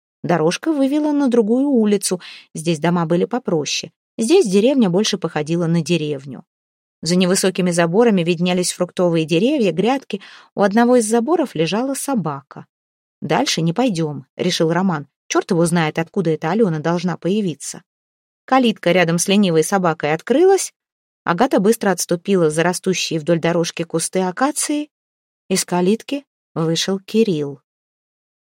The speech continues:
Он находился недалеко, метрах в двадцати,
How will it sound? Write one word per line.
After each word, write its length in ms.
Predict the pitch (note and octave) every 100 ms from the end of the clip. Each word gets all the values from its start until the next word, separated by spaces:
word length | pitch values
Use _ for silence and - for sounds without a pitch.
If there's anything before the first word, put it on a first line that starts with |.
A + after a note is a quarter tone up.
| -
Он 160 | F3+
находился 540 | F3+ F3 F3 F3+ E3+ F3+
недалеко, 540 | F#3 F#3 A3 A#3+ G#3
метрах 420 | D#3+ E3+ E3+ F#3
в 100 | E3
двадцати, 680 | D#3+ F3+ G3 C4 A#3 - E3